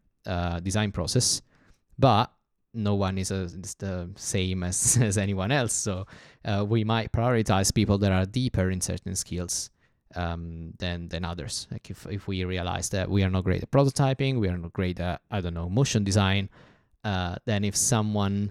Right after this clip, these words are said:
gets, um, you know, an interview with us and, and we see that that person has a great, you know, great skills in prototyping, then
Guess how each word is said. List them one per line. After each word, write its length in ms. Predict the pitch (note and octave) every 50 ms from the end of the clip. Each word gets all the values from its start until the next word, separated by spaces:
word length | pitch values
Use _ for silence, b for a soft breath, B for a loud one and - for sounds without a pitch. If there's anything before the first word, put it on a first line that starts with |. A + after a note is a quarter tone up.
| - _ _ _ _ _ _ _ _ _ _ _ _ _ _
gets, 640 | _ - G#2 G2+ G2 F#2 - - - - - - - _ _ _
um, 540 | - - F2+ F2+ F2+ F2 F2+ F2+ F2+ F2 - -
you 120 | A#2 G#2
know, 120 | F#2+ F#2
an 80 | F#2 F#2+
interview 420 | G2 G#2 G#2 - G2+ F2+ G#2 G2
with 160 | F#2+ F#2+ F2+ G2
us 320 | F#2 F#2 F#2 - - -
and, 300 | F#2+ F2+ F#2 F#2 F#2 -
and 180 | F#2+ G2 F#2 F#2
we 80 | F#2
see 200 | F2+ - - G2+
that 260 | F#2+ F#2+ F2+ - -
that 180 | G#2+ G2 F2+ -
person 340 | - G2+ F#2 F#2 - G#2 F#2+
has 220 | F2+ G2 F#2+ F#2
a 60 | F#2+
great, 340 | F#2 - - A2+ A2 A2 - - _ _ _
you 100 | - G#2+
know, 80 | F#2+ E2+
great 200 | F#2 A2 G2 -
skills 320 | - - F3 F3 E3 - -
in 60 | B2
prototyping, 680 | - A2+ A2 G#2+ G2+ - G2+ G2+ G2 - G#2 G2 G2 F#2
then 240 | G2+ F#2+ F#2+ F#2+